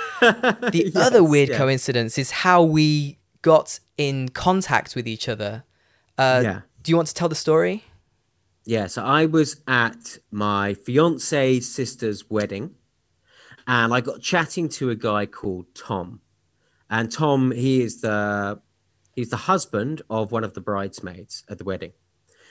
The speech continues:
Speaker 2: So we got talking, and, you know, we were having break, sort of having small talk over a pint of beer. And I mentioned that I used to live in Cambodia, which is where I met my fiancée, Hannah.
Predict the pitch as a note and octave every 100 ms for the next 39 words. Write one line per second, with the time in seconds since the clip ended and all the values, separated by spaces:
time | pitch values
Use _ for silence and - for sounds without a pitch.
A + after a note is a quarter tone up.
0 | _ _ - D#3 D3 D#3 - - F#3 F3+
1 | - E3+ E3+ C#3+ B2 A#2 C3 A#2+ A#2+ A#2+
2 | A2 C3 B2 A#2 A2+ C3+ A#2+ - A2+ G#2
3 | _ B2 B2 A2+ C3 A#2+ A2+ B2 A2+ A2+
4 | G2+ G2+ - G#2 G2+ F#2+ - G2 F#2+ G2
5 | - _ _ _ _ _ - A#2 B2 B2+
6 | C3+ - A#2+ A2+ G#2 G#2+ - G#2+ G#2 G2
7 | - G2+ F#2+ G#2 G2+ F#2+ F#2+ - G2 G2
8 | G#2 G2 F#2+ G2 G2+ G2 F2+ F2+ F2 -
9 | G2+ G#2 F#2 F2+ G#2 F#2